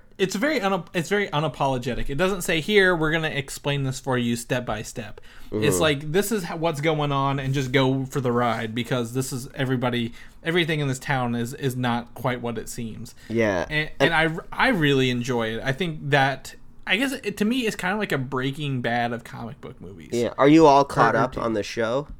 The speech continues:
Speaker 1: I'm one episode behind. I,
Speaker 2: Okay,
Speaker 1: um,
Speaker 2: so, so you're definitely further than me, but I really, I really enjoy the characters for the most part. I mean, the, the guy that plays Cletus is just
Speaker 1: D-
Speaker 2: hilarious. He's just, he's very entertaining.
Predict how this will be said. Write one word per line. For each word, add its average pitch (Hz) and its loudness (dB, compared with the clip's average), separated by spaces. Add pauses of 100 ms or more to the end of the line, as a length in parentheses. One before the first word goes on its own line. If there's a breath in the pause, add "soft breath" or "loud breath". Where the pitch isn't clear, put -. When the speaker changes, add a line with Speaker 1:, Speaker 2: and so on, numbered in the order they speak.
(280)
Speaker 1:
I'm 165 4
one 202 4
episode 151 0
behind. 123 -6 (120)
I, 135 0
Speaker 2:
Okay, - -4
Speaker 1:
um, 127 0
Speaker 2:
so, 120 2 (160)
so - -2
you're 139 6
definitely 151 4
further 117 2
than 101 0
me, 98 -2
but 92 -8
I 131 2
really, 175 6 (120)
I 151 0
really 214 6
enjoy 123 4
the 107 0
characters 113 -2
for - -10
the 104 -2
most 104 -2
part. 98 0 (340 loud breath)
I 113 2
mean, 110 2
the, 113 4
the 107 2
guy 113 4
that 127 4
plays 107 0
Cletus 135 0
is 110 -4
just - -4
Speaker 1:
D- - -12
Speaker 2:
hilarious. 110 2 (320 soft breath)
He's 110 -4
just, 113 -6
he's 104 -6
very 127 6
entertaining. 107 0